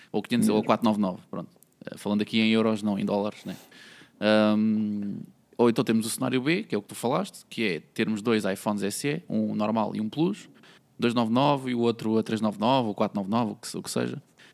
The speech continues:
Speaker 2: Sim.
Speaker 1: Ahm, para justificar então, eh, o upgrade para o cinco G,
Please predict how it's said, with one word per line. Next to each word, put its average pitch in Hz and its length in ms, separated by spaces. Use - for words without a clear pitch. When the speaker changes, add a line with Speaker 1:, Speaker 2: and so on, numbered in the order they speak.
Speaker 2:
Sim. - 80
Speaker 1:
Ahm, 120 840
para 127 140
justificar 131 580
então, 131 680
eh, 123 360
o 123 160
upgrade 120 580
para 113 160
o 107 60
cinco 113 280
G, 113 220